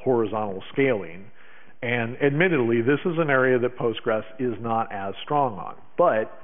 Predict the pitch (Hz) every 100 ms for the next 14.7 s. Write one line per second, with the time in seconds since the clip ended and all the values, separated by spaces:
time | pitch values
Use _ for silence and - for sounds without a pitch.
0 | - - - 135 143 151 170 - 185 185
1 | - 127 117 113 113 113 - - - -
2 | - - 120 127 - 104 87 - 98 82
3 | - - - - - - - 110 110 107
4 | 104 101 - - - 156 165 - 151 131
5 | 120 117 113 - - - 123 117 110 104
6 | - - 135 127 139 123 120 117 - 101
7 | 95 98 - - - - - - 104 117
8 | - 120 95 98 113 107 104 95 - -
9 | - - 147 185 208 131 - 135 113 -
10 | 127 110 107 - - - - - - 123
11 | 113 117 131 160 120 127 127 - 117 117
12 | 117 117 110 113 - - - - - -
13 | 113 113 - - 147 156 156 - 151 139
14 | 117 110 104 - 117 107 104